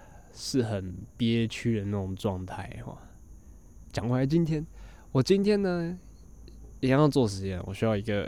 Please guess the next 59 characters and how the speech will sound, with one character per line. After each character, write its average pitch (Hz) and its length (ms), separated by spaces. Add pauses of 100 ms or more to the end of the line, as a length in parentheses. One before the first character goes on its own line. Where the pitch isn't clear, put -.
(120)
一 - 100
个， 58 400
一 95 60
个 120 60
试 139 320
剂 - 320
哈。 - 120 (400)
然 104 140
后 127 340 (3250)
我 156 80
知 220 100
道 240 80
它 240 80
在 240 80
冰 214 220
箱 220 180
里 143 80
面， 117 160
可 110 100
是 131 80
冰 156 240
箱 156 200
区 147 160
有 117 100
很 101 180
多 123 140
个 123 80
冰 107 220
箱， 107 180 (340)
然 107 120
后 110 40
它 117 140
有 110 120
不 - 100
同 104 180
温 104 100
度 104 120
的 90 120
冰 101 200
箱： 104 180
四 - 160
度 123 160
C - 220
的 - 60
冰 95 220
箱、 98 220
负 101 220
二 113 80
十 - 160
度 104 160
的 101 40
冰 98 140
箱、 95 160
负 143 160
八 107 240
十 - 220
度 98 180
的 - 60
冰 - 160